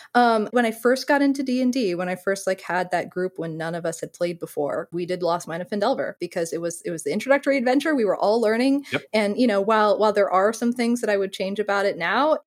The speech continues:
Speaker 1: it really served its purpose. It was actually an incredible tool for a starting D and D group. Um, so that one was great.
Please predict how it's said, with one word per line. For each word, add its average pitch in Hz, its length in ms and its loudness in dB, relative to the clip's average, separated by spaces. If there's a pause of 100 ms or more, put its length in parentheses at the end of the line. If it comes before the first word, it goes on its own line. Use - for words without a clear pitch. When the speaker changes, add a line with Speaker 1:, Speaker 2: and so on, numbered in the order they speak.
(160)
Speaker 1:
it 214 280 -2
really 190 320 0
served 170 280 -6
its - 140 -10
purpose. - 500 -8
It 214 160 0
was 196 220 -2
actually 180 640 -4 (280)
an 196 120 -2
incredible 185 720 -2
tool 196 420 0
for 175 760 -2
a 170 420 -2
starting 170 680 -4
D 165 140 -10
and 160 100 -12
D 180 80 -10
group. 269 320 0 (320)
Um, 175 500 -2
so 180 520 0
that 180 180 2
one 208 120 -2
was 220 120 -4
great. - 260 0